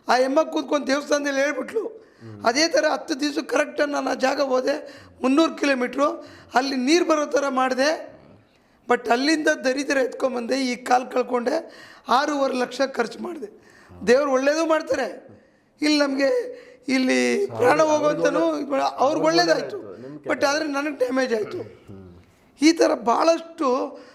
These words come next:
Speaker 1: ಸುಮಾರು ಜನ ನನ್ನ ನಂಬರ್ ತಗೊಂಡು, ಸರ್, ಇವತ್ತು ಸ್ವದೇಶ್ ಮೀಡಿಯಾ ನೋಡಿದೆ, ನಾನು ತುಂಬ ವರ್ಷದಿಂದ ಕಣ್ಣಲ್ಲಿ ನೀ-, ನೀರಲ್ಲಿ ಇಕ್ತಿದ್ದೆ, ನಿಮ್ಮ ಎಪಿಸೋಡ್ ಬಂತು ನೋಡಿದೆ, ನಾನು ನಿಮ್ಮ ಫೋನ್ ನಂಬರ್ ಮಾಡ್ಬೇಕನ್ನಿಸ್ತು, ನಾನು ಮಾಡಿದೆ. ಎರಡು ತಿಂಗಳಾಯ್ತು ನಂಬರ್ ತೊಗೊಂಡು,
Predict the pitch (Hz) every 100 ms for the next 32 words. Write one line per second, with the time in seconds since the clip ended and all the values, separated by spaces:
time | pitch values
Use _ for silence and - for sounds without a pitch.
0 | - - 262 294 311 302 294 277 254 247
1 | 233 262 311 - 262 233 214 - - -
2 | - - 302 285 269 311 311 302 - 254
3 | 277 247 262 240 233 220 220 381 - -
4 | - - - - - 202 202 202 233 247
5 | 277 311 302 285 - 294 269 269 254 277
6 | 320 320 294 269 269 285 277 269 - 247
7 | 262 262 254 254 339 339 320 - 277 269
8 | 285 262 - 466 370 - - - - -
9 | - - 262 262 262 247 247 254 202 277
10 | 294 277 269 262 240 302 311 - 269 254
11 | - 466 294 - - - _ _ _ 285
12 | 302 262 254 226 349 - - _ _ _
13 | - 240 285 294 320 302 302 294 311 277
14 | 254 294 277 254 254 233 277 -